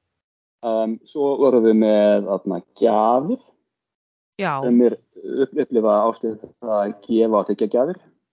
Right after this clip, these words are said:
Speaker 2: Mhm.
Speaker 1: Það geta verið bara svona tilefnisgjafir, bara svona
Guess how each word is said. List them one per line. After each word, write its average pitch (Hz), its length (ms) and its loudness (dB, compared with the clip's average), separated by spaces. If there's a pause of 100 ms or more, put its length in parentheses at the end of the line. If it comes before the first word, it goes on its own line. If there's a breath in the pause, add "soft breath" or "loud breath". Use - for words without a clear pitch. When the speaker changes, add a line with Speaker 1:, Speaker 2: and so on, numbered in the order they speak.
(120)
Speaker 2:
Mhm. 202 340 -6 (520)
Speaker 1:
Það 113 100 0
geta 110 140 -2
verið 104 280 -2 (440)
bara 104 180 -4
svona 98 240 -6
tilefnisgjafir, 127 680 0
bara 110 140 -6
svona 104 220 -4